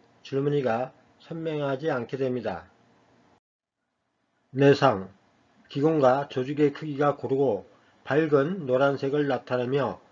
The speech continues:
섞이지 않은 재료 덩어리가 없는가.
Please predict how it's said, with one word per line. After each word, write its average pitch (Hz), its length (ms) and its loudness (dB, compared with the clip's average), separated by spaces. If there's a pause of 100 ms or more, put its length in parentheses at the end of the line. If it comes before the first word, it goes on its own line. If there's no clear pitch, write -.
(300)
섞이지 175 460 -2
않은 147 400 0
재료 147 300 2
덩어리가 131 460 -2
없는가. 120 520 -4